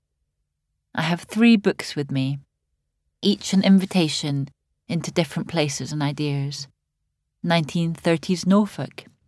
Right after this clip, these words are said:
The Study of Fluid Dynamics, The Blank Page,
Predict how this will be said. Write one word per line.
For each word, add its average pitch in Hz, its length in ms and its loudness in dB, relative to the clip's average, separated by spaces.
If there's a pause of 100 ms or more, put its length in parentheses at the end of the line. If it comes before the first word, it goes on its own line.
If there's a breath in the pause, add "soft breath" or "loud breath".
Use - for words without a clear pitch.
(180)
The 170 160 -2
Study 165 500 0
of 156 80 -4
Fluid 170 460 -2
Dynamics, 170 800 -2 (380)
The 156 120 -8
Blank 147 480 -4
Page, 143 640 -6